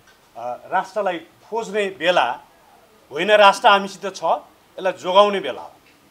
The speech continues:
त्यसकारण जोगाउनको लागि हामी उठ्नुपर्ने बेला हो, आम नागरिकहरूले बुझ्नुपर्ने कुरा एउटा।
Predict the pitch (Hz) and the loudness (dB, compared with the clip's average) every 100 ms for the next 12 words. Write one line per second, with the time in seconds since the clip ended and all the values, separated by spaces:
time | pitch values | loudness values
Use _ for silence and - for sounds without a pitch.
0 | _ _ _ _ _ 170 190 185 165 135 | _ _ _ _ _ -10 -4 -4 -6 -8
1 | 175 226 226 196 185 165 180 220 _ _ | 2 2 2 -2 0 0 -2 -16 _ _
2 | _ _ - 139 175 175 - 220 208 220 | _ _ -12 -10 -8 -12 -14 -18 -16 -12
3 | 190 170 175 151 139 117 117 - _ - | -6 -6 -8 -8 -6 -6 -6 -14 _ -8
4 | 165 165 160 147 139 127 120 160 135 135 | -8 -4 -4 -4 -8 -20 -20 -20 -20 -20
5 | 110 104 107 127 123 101 95 120 101 | -18 -18 -18 -20 _ -20 -18 -18 -18